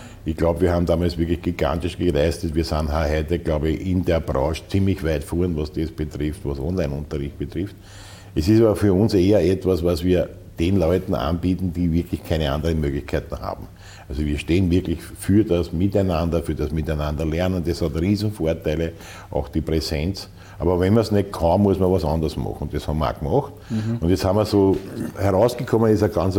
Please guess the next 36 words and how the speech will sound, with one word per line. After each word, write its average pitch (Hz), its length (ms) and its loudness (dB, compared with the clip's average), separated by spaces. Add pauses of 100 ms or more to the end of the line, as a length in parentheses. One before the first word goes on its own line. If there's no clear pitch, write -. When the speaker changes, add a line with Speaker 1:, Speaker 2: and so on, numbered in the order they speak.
Speaker 1:
gute 110 260 6
Idee, 101 240 4
glaube 87 260 4
ich, 87 60 2
nämlich 85 260 0
die 82 220 2
sogenannten 78 460 0
Kurse 82 340 0
mit 82 180 -2
Heimvorteil. 92 680 0 (720)
Das - 160 2
heißt, 101 340 2 (180)
ich 87 160 2
melde 87 300 2
mich 92 220 2
an 90 160 2
für 98 120 2
einen 87 120 2
Präsenzkurs 85 880 0 (500)
und 92 180 0
wenn 98 180 4
ich 117 80 6
aber 107 180 6
einmal 92 220 4
nicht 92 280 2
kann, 110 320 2
weil 85 160 4
ich 82 100 2
krank 80 340 -2
bin 104 180 4
zu 95 160 2
Hause 90 400 2
und 104 100 -2
so, 98 140 4
aber 85 220 4
eigentlich 92 460 2